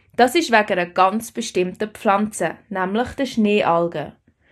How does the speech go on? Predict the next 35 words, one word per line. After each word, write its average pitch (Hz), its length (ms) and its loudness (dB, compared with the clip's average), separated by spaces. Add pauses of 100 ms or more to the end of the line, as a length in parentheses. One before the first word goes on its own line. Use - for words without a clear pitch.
(420)
Die - 60 -8
Schneealge 320 540 4
lebt 208 360 2
im 202 160 -4
Winter 240 360 -2
auf - 80 -6
dem 196 160 -8
Erdboden 233 920 0
unter 247 300 2
der 285 100 -2
Schneedecke. 175 920 -6 (560)
Sobald 226 540 4
der 233 80 2
Schnee 214 480 0
im 196 160 -2
Frühling 262 540 -2
anfängt 185 400 0
zu - 60 -10
schmelzen, 202 680 -4 (420)
wird 294 440 0
die - 20 0
Alge 220 440 4
aus 208 180 -2
ihrer 180 480 2
Winterruhe 220 680 2
geweckt - 540 -2 (220)
und 269 180 0
sie 330 140 2
steigen 240 480 0
an 247 140 2
die - 120 0
Oberfläche 208 640 0
vom 180 220 -4
Schnee 196 400 -2
auf, 262 380 -4